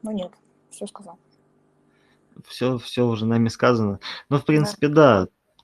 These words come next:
Speaker 2: тема, тема такая, она очень щепетильная, да, все нами сказано. Вообще, э, у меня, опять же, повторюсь, э, с начала нашего подкаста, время,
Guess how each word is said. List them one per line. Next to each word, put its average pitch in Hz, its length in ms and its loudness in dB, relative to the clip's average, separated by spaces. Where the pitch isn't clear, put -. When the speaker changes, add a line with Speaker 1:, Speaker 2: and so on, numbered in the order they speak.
Speaker 2:
тема, 131 400 2
тема 131 340 0
такая, 123 500 2
она 104 200 0
очень 107 260 -2
щепетильная, 117 760 -4
да, 107 380 -2
все - 320 -6
нами 110 260 -2
сказано. 110 480 -2
Вообще, 131 580 0
э, 107 800 0
у 110 120 -4
меня, 120 440 2
опять 104 320 -2
же, 98 80 -10
повторюсь, - 840 -6
э, 95 640 -6
с - 160 -16
начала 110 420 2
нашего 104 380 -2
подкаста, - 480 -2
время, 117 640 0